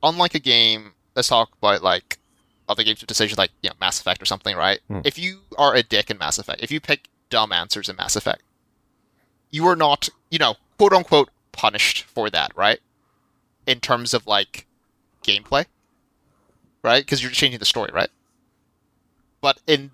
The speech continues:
Speaker 1: this game, if the main character picks the wrong option, then you've just, like, wasted time. Would I be wrong?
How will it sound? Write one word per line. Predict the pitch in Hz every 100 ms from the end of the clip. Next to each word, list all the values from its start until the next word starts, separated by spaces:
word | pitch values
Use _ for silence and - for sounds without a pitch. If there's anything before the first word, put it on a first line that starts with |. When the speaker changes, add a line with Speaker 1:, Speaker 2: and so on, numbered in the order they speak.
| -
Speaker 1:
this | 147 - -
game, | 175 175 185 196 _ _ _ _ _ _ _ _ _ _ _ _ _ _
if | 147 139 - - - _ _ _ -
the | 147
main | 165 165
character | - 147 139 135
picks | 135 -
the | - 123
wrong | 107 113 113 113
option, | 110 110 - 180 202 _ _ _ _ _ _ _ _ _ _ _ _ -
then | 139 135
you've | 151
just, | 139 156 -
like, | 139 123
wasted | 117 113 113
time. | - - - _ _ _ _ _ _ _ _ _ _ _ _ _ _ _ _ _ _ _ _ _ _ _ _ -
Would | 113
I |
be | 107
wrong? | 101 80